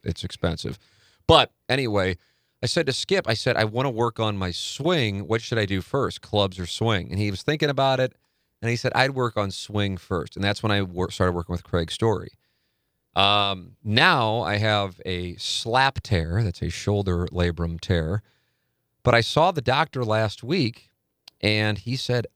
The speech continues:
"You know, I've got a torn, I've got a slap tear in both of my shoulders." This guy's an athlete. Um, and, you know, a couple days a month it hurts, but otherwise I'm able to, you know, lift, I squat, upper body.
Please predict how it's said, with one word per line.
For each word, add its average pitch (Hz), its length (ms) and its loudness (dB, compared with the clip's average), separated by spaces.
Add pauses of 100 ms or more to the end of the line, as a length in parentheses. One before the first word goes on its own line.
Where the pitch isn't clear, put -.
(180)
"You 123 120 0
know, 113 140 2
I've 131 180 -2
got 147 160 -2
a 110 60 -2
torn, 120 420 -2
I've 120 120 -2
got 139 140 0
a 110 60 -2
slap 117 420 0
tear 107 240 0
in 92 160 -4
both 107 360 2
of 110 100 -6
my 98 140 0
shoulders." 90 680 -4 (640)
This - 100 -10
guy's 101 240 2
an 87 80 -4
athlete. 92 540 -6 (540)
Um, 85 640 0 (280)
and, 92 540 0 (120)
you 131 120 -4
know, 98 240 -4
a - 100 -20
couple 131 260 0
days 131 240 0
a 117 40 -2
month 110 280 0
it - 80 -4
hurts, 117 320 -2
but - 240 -6
otherwise 131 460 -2
I'm 123 120 -2
able 131 240 -2
to, 110 220 -4 (100)
you 120 120 -12
know, 110 140 -8
lift, 104 540 -2
I - 60 -18 (140)
squat, 123 520 -2
upper - 220 -6
body. 120 480 -2